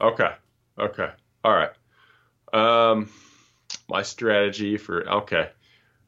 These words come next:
Probably, first of all, I'd like to scout in the springtime, whether you find a shed or not, who cares, but find the bedding areas, right?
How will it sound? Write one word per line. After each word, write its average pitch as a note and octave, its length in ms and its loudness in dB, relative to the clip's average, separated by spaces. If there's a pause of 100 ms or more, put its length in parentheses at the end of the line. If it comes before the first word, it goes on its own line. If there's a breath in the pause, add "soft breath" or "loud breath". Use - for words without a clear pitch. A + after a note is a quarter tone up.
(160)
Probably, D#3 580 2 (540 soft breath)
first D#3 240 0
of A#2+ 80 -4
all, A#2 400 4 (760 soft breath)
I'd A2 100 -4
like B2 260 2
to G#2+ 500 -4
scout A2 720 -2 (380)
in F#2 540 -8
the G#2+ 100 -12
springtime, G#2+ 920 0
whether A#2+ 220 4
you A2+ 120 0
find G#2 300 0
a F#2 40 -4
shed G2+ 280 2
or F#2 80 -4
not, F#2+ 220 -2
who F#2 100 -6
cares, F2 340 -4
but - 220 -6
find A2+ 420 0
the G2+ 180 -8
bedding F2+ 380 -4
areas, C#2+ 560 -6
right? G2 240 2